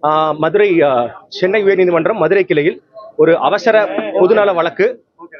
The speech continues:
ஆ, கடந்த முப்பதாம் தேதி தாக்கல் செய்தார். அந்த வழக்கானது இன்று இரு அமர்வு கொண்ட நீதிபதிகள், மாண்புமிகு நீதியரசர் திரு எம் தண்டபாணி ஜே அவர்கள் மற்றும்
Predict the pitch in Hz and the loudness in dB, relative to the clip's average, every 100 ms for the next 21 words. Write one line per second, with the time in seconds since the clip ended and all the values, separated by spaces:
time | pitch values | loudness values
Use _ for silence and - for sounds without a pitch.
0 | - - - - 147 156 151 151 - 175 | -16 -16 -16 -6 -2 0 0 -2 -4 -2
1 | 175 160 208 202 180 160 214 262 - _ | -2 -2 0 0 0 -2 -2 -6 -18 _
2 | _ _ _ - 180 196 185 151 156 202 | _ _ _ -8 -4 -2 0 0 0 -4
3 | - - - 139 156 175 196 202 190 196 | -14 -16 -8 -2 0 0 0 -2 0 0
4 | 269 165 190 208 285 - - - _ - | -2 -4 -2 0 -2 -4 -20 -20 _ -4
5 | 175 233 196 214 208 190 180 180 165 170 | 0 0 2 2 2 2 2 0 0 0
6 | 180 170 165 151 - - _ - 139 165 | 2 2 0 0 -4 -20 _ -8 -2 0
7 | 190 185 175 180 180 165 208 - - - | 0 0 2 2 2 2 0 -2 -6 -20
8 | _ _ _ 180 175 143 113 - 143 185 | _ _ _ 0 2 0 -2 -12 -4 -4
9 | 190 _ _ - 147 180 196 185 151 160 | -4 _ _ -10 -6 -2 -2 -2 0 2
10 | 147 151 185 - - 151 139 247 269 | 2 0 -2 -6 -12 -6 -2 -2 -4